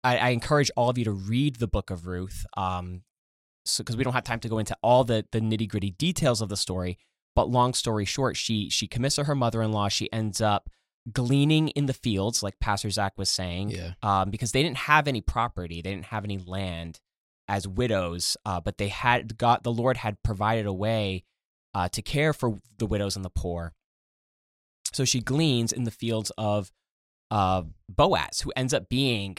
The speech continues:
Speaker 1: um, a, a distant relative.
Speaker 2: Yep.
Speaker 1: And in the end of the story, um, he ends up redeeming Ruth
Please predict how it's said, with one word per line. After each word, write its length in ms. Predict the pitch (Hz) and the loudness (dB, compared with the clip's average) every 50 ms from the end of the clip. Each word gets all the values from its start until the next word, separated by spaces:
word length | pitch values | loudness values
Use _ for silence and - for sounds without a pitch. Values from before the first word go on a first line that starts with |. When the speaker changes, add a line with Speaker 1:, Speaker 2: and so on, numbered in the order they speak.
| - _ _ | -16 _ _
Speaker 1:
um, 380 | 101 92 90 87 82 85 82 - _ _ _ _ _ _ _ _ _ _ - | -4 -4 -2 -4 -4 -8 -12 -16 _ _ _ _ _ _ _ _ _ _ -4
a, 160 | 110 104 - - | -4 -4 -2 -2
a 140 | 107 117 | -4 -4
distant 440 | 107 - - - - - - - - - | -2 2 2 2 2 2 0 -4 -4 -6
relative. 520 | 101 92 92 87 - - 110 143 160 - _ _ _ - | -6 -6 -6 -6 -4 -4 -4 -4 -4 -8 _ _ _ -10
Speaker 2:
Yep. 140 | 110 110 - _ _ _ _ | -10 -10 -10 _ _ _ _
Speaker 1:
And 540 | 139 135 135 131 131 127 131 131 127 123 - - _ - | 0 2 2 4 4 4 4 2 2 0 -2 -6 _ -2
in 180 | 131 135 135 127 | 0 2 2 2
the 180 | 120 120 123 - - | 0 -2 -2 -2 0
end 240 | 131 156 208 214 | 0 2 2 2
of 100 | 208 160 | 2 2
the 80 | 135 131 | 2 2
story, 720 | - - - 117 104 95 92 92 92 98 113 139 170 165 _ _ _ _ _ - | 0 2 0 0 0 0 0 0 0 0 0 -2 -2 -4 _ _ _ _ _ 0
um, 220 | 117 110 104 104 | 2 2 2 0
he 420 | 101 - - - 160 165 175 - - | -2 -6 -4 -2 0 0 0 -2 -2
ends 220 | 139 143 131 117 | 0 0 0 0
up 80 | 131 - | -2 -2
redeeming 880 | 113 113 123 143 147 135 107 131 131 131 135 131 120 110 107 101 104 104 113 - - | -2 -2 0 0 0 0 0 -2 -2 -2 -2 -2 -2 -2 -2 -2 -2 -4 -6 -10 -6
Ruth 600 | 107 120 139 107 85 - - - - - - | -4 -2 -2 -2 -4 -6 -8 -10 -10 -12 -14